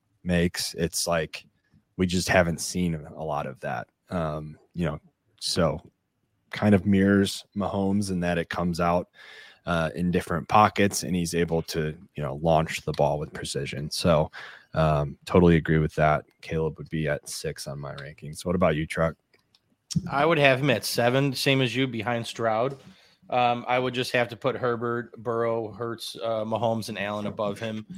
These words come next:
Speaker 2: Um, but I, I, it's not official that he's a Chicago Bear, so maybe when it's official that he's a Chicago Bear, he, he may find a spot in the top five.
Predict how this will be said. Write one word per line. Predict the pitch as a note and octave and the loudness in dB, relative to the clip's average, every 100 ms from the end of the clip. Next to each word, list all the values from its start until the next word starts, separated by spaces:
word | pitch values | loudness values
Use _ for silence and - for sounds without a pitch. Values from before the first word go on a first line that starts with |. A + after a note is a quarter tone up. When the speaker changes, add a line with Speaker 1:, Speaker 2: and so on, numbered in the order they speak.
| - F#2+ - | -16 -18 -8
Speaker 2:
Um, | A2+ G#2+ G2 G2 _ _ _ | -4 -2 -4 -8 _ _ _
but | A2 G2+ - _ _ _ - G3 - - _ _ - _ _ _ _ - _ _ - | -2 -2 -6 _ _ _ 4 4 2 -20 _ _ -20 _ _ _ _ -20 _ _ -8
I, | F2+ F#2+ | -6 2
I, | B2 A#2 - A#2+ - | 2 2 -2 -10 -4
it's | C#3 - | -2 4
not | C3 | 4
official | A2 B2+ B2 D3 | 4 0 0 2
that | C3+ | 2
he's | C#3 B2 | 2 0
a | B2 | -4
Chicago | - C#3 C#3 | 4 4 6
Bear, | C#3+ C#3+ - | 6 6 4
so | B2 G#2+ G#2 - - _ | -2 -4 -6 -14 -20 _
maybe | C3 C3+ | 4 6
when | C3+ C3 | 6 4
it's | B2 | 0
official | A#2 - B2 C3 | -4 -2 -2 0
that | B2 | -2
he's | A#2+ A2+ | -2 -6
a | |
Chicago | - C3 A#2 A2 | 0 2 2 0
Bear, | A2+ A2+ | -4 -4
he, | A#2 A2 - _ _ _ - | -4 -8 -14 _ _ _ -12
he | |
may | A#2+ A#2 | -8 -6
find | G#2+ A2+ G#2+ | -4 -2 -2
a | |
spot | - G2+ G2 | -4 -4 -4
in | |
the | F#2 | -6
top | - F#2 - | -8 -10 -10
five. | D#2 | -14